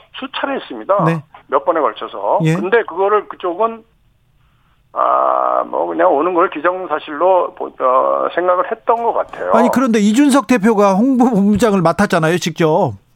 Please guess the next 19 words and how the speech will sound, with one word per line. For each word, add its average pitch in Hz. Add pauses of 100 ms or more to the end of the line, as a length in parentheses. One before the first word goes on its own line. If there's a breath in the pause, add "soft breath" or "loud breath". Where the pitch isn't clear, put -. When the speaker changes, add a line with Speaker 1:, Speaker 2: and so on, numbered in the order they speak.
(200)
Speaker 1:
아, 294
그렇죠. 277
예, 160
예, 131
예. - (140)
Speaker 2:
그 240
자리가 285
Speaker 1:
근데 -
뭐 214
Speaker 2:
없는데요? 233 (760)
Speaker 1:
그, -
아니, 220
그 269
전에, 170 (360)
Speaker 2:
예. 160 (100)
Speaker 1:
그 208
전에 160
이미, 170 (380)
어, 143